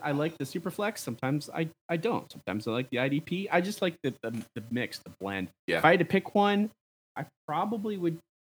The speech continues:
Speaker 1: not choose Superflex. I think I would just do a single quarterback. Uh, I like the tight end premium, and I also like the dual flex.
Speaker 2: Nice.
Speaker 1: Um, and maybe we skip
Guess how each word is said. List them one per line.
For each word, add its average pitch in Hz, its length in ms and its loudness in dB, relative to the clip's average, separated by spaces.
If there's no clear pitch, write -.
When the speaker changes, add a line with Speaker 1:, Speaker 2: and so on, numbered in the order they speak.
Speaker 1:
not 151 220 -4
choose - 340 -6
Superflex. 190 640 -2
I 110 60 -2
think 151 180 0
I 156 100 2
would 151 120 2
just 160 180 -2
do 147 100 2
a 151 40 2
single 175 320 2
quarterback. 139 640 2
Uh, 123 280 4
I 131 100 2
like 131 280 2
the 180 100 -4
tight 139 260 0
end 147 160 0
premium, 127 440 2
and 117 120 -2
I 120 80 0
also 131 220 -2
like 120 220 -2
the 117 60 -2
dual 117 220 -2
flex. 101 200 -6
Speaker 2:
Nice. - 360 -4
Speaker 1:
Um, 110 360 0
and 123 220 0
maybe 135 220 2
we 127 140 0
skip - 340 -2